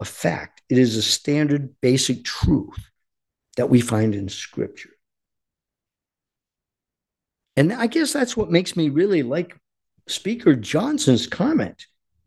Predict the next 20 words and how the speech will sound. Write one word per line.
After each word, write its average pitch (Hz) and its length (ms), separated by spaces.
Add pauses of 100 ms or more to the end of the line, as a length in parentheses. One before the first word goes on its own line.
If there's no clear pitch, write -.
(420)
That 160 200
first 220 280
day, 269 200
he 190 60
said, 151 300
"Do 123 80
you 139 100
want 214 280
to 226 120
know 226 180
who 226 260
I 160 320
am, 180 480 (480)
what 151 160
I 208 120
stand 214 480
for? 302 360 (520)
Read 254 320
the 262 80
Bible." 240 640